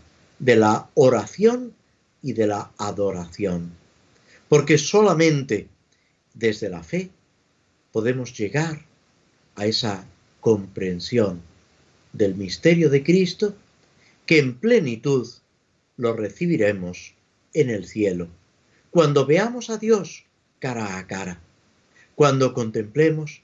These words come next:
la hermosura infinita de su gloria, de su rostro. Todo esto, al sucederse el tiempo, fijaos que el comienzo del año es una ocasión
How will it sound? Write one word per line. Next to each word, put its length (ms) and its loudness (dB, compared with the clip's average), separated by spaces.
la 160 -2
hermosura 680 -4
infinita 880 -4
de 160 -10
su 180 -14
gloria, 500 2
de 180 -4
su 180 -8
rostro. 520 -8
Todo 280 8
esto, 420 2
al 160 4
sucederse 1000 0
el 200 -8
tiempo, 600 0
fijaos 420 0
que 340 2
el 220 -4
comienzo 600 0
del 180 -4
año 340 -10
es 160 -10
una 200 0
ocasión 680 -2